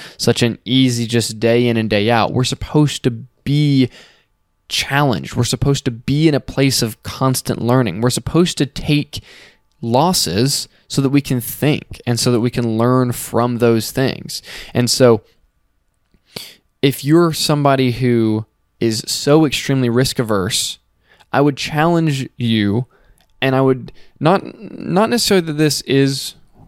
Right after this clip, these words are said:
what you're doing, but sometimes it can be, and I think for some people it can be. I want you to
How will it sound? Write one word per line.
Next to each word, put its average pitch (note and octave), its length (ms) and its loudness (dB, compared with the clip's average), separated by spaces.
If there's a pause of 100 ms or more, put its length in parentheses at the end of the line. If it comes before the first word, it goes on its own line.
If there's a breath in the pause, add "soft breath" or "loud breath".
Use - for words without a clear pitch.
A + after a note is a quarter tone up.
(140)
what A#2 220 0
you're C#3+ 100 4
doing, B2 440 -2 (420)
but A#2 180 0
sometimes F3+ 440 0
it C#3 60 -2
can D#3 260 0
be, C#3 80 2
and C3 80 0
I - 20 0
think B2 160 -4
for B2+ 120 -4
some B2 160 -2
people A#2 200 0
it - 80 -6
can B2 260 -2
be. G#2 200 0 (760 loud breath)
I C3 100 2
want E3 280 2
you E3 100 6
to C3+ 220 4